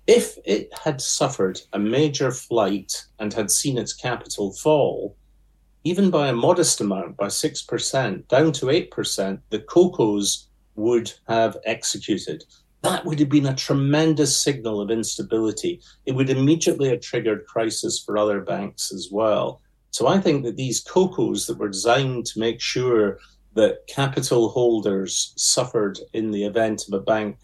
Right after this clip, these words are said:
unwind, they are now one of the vectors of problems within it. I'm not sure the rest of the market agrees with me on that,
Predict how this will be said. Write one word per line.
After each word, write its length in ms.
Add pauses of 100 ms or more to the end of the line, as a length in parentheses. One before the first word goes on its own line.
unwind, 760 (500)
they 160
are 100
now 300
one 240
of 80
the 220
vectors 800
of 180
problems 640
within 300
it. 160
I'm 140
not 180
sure 220
the 120
rest 300
of 60
the 60
market 420
agrees 480
with 200
me 160
on 180
that, 320